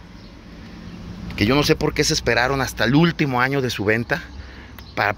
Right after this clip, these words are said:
meterle columna de posiciones, la columna ajustable. De por sí estas cabinas eran muy reducidas, toda la década de los ochentas estuvimos viviendo con esta cabina,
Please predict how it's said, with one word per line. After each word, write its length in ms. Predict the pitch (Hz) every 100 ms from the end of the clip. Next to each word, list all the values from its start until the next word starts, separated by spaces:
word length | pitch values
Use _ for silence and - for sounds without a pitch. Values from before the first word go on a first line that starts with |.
| -
meterle 360 | 113 120 127
columna 340 | 135 113 120 131
de 60 |
posiciones, 720 | 120 101 95 - 101 95 - -
la 100 | 98
columna 460 | 110 127 135 110 - - - - - - - - -
ajustable. 640 | - 101 110 - 95 95 90 - - - -
De 100 | 113
por 180 | 127
sí 180 | 120 160
estas 200 | 170 180
cabinas 380 | - 120 139 143
eran 180 | 143 147
muy 260 | 151 190
reducidas, 580 | 185 170 123 - 156 156
toda 140 | 160 165
la 120 | 135
década 320 | 139 156 139
de 80 | 113
los 160 | 101
ochentas 520 | 98 - 123 147 160 - - - - - - - - - -
estuvimos 440 | - 107 127 147
viviendo 320 | 120 113 135 139
con 160 | 117
esta 180 | 135 -
cabina, 460 | - 104 113 139